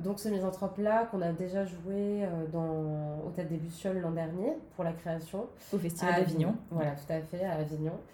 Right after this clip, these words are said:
Speaker 1: Euh, donc qui s-, qui a très, très, très bien fonctionné, vraiment. Euh, donc on a eu quelques dates de tournée par la suite. Euh, donc là, on fait un deuxième Avignon pour essayer d'en avoir encore plus, parce qu'on a envie de jouer, euh,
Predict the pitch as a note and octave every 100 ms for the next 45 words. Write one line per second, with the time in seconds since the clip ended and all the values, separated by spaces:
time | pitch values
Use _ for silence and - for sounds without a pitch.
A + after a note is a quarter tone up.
0 | - - - - E3 D#3+ D#3 D3+ D3+ D3
1 | D3 D3 D3 D#3 - D#3 D#3 - - -
2 | - - D#3+ - - - G#3+ G3 - D#3+
3 | - D#3+ E3 D#3+ D#3 E3+ D#3+ F3+ E3+ D#3+
4 | D#3 F#3 - - - - - - E3 D#3
5 | D3+ D#3 D#3+ D3+ D#3 F3 E3 F3 F3+ F3+
6 | E3 E3+ E3+ E3 D#3 D#3 - A#3 D4 -
7 | - - - E3 D#3+ D#3+ D#3+ D#3+ D#3 D#3
8 | - - - E3 G#3 G#3 F#3 E3 G3 G3
9 | F#3+ F3 F3 F#3 - F3 D#3+ D#3+ D#3 D3+
10 | D3 D3 D#3 - - F3 A#3+ - - -
11 | - - - - - D3 - D#3 D3 C#3+
12 | D3+ D3+ D3+ D#3 D#3+